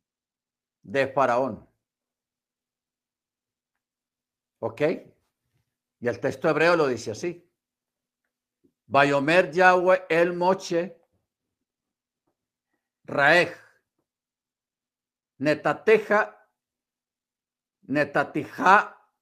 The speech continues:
Elohim, le para, le paró". O sea, "Te ha hecho o te haré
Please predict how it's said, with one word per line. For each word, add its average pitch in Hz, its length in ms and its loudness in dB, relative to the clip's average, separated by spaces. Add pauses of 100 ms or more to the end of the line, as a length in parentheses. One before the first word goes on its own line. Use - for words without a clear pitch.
Elohim, 151 1080 0 (2000)
le 143 260 -2
para, 143 760 -2 (360)
le 139 160 -2
paró". 139 640 0 (240)
O 117 80 -12
sea, 135 440 -2 (300)
"Te 147 180 2
ha 143 200 4
hecho 196 720 2
o 143 220 0
te 139 180 0
haré 143 680 2